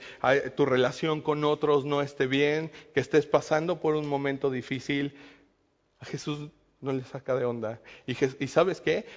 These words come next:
Jesús no viene en la ambulancia tiempo después de que ya ocurrió lo que te pasó. Jesús está desde antes, durante y después.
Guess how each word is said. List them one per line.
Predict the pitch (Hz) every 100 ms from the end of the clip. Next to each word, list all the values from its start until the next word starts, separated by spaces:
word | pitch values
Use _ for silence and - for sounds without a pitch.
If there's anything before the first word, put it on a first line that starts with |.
| -
Jesús | 135 160 156
no | 165 160
viene | 160
en | 156
la | 143
ambulancia | 131 127 127 139 - 165 190 - - -
tiempo | 135 135 143
después | 127 - 131 127
de | 127
que | 123
ya | 127
ocurrió | 127 127 123 120 117 - - - _ _ _ _
lo | 110
que | 107
te | 110 113
pasó. | 110 - 117 - _ _ _ _ _ _
Jesús | 120 113 135
está | 131 135 135 131 123 _ _ _
desde | 113 113 117
antes, | 123 127 131 143 139 - _ _
durante | 113 110 117 123 127 127 131 _ _ _
y | 117
después. | 113 - - 131